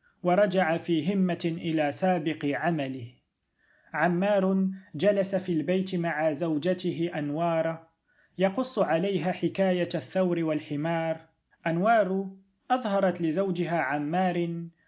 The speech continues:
أنها مشفقة على الثور الذي يدور الطاحون. طلبت من عمار أن يرفق به في العمل، فوعدها بتحقيق ما طلبته منه. سألته: "بأية وسيلة استطعت معرفة حيلة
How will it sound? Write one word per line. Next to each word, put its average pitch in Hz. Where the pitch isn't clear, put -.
أنها 208
مشفقة 202
على 170
الثور 185
الذي 170
يدور 165
الطاحون. 139
طلبت 226
من 190
عمار 175
أن 185
يرفق 208
به 208
في 175
العمل، 139
فوعدها 185
بتحقيق 175
ما 180
طلبته 180
منه. 170
سألته: 185
"بأية 294
وسيلة 214
استطعت 185
معرفة 180
حيلة 185